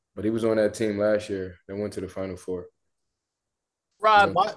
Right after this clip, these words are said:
Speaker 3: my, my concern about this, and I, I'm curious from, from both you and Scoop, uh, uh, Scoop and Laval on this one, is, um, so much of what made Villanova great under Jay Wright was his ability to, like,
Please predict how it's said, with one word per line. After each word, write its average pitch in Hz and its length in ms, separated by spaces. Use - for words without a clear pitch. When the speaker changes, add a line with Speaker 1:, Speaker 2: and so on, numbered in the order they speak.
Speaker 3:
my, 165 260
my 180 180
concern 165 380
about 113 240
this, 107 220
and 117 100
I, 127 40
I'm 147 300
curious 131 420
from, 110 340
from 98 360
both 110 300
you 107 120
and 90 100
Scoop, 95 420
uh, 95 320
uh, 101 220
Scoop - 280
and 127 100
Laval 104 320
on 98 80
this 104 180
one, 90 120
is, 87 220
um, 95 320
so - 280
much 226 200
of 139 100
what 135 160
made 123 320
Villanova 107 640
great 101 400
under 101 220
Jay 95 220
Wright 92 320
was 95 420
his 104 160
ability 117 460
to, 113 140
like, 95 260